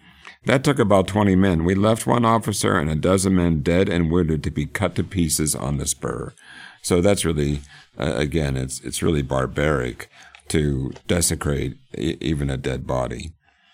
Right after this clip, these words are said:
He says, "During this business, I armed myself with the martini and ammunition of a dead man and fired as carefully as possible,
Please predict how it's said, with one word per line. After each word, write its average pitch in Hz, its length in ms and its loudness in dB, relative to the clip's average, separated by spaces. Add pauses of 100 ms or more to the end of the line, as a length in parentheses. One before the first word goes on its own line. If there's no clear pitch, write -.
(320)
He - 100 -4
says, 92 220 2
"During 151 220 4
this 131 180 4
business, 104 400 2
I 90 160 0
armed 90 280 2
myself 95 600 2
with 85 220 -2
the 76 100 0
martini 92 840 0 (280)
and 82 220 -2
ammunition 92 640 4
of 76 100 0
a 71 80 0
dead 87 300 0
man 69 340 -2
and 62 220 -6
fired 92 360 2
as 71 200 -2
carefully 110 480 0
as 87 140 0
possible, - 760 -4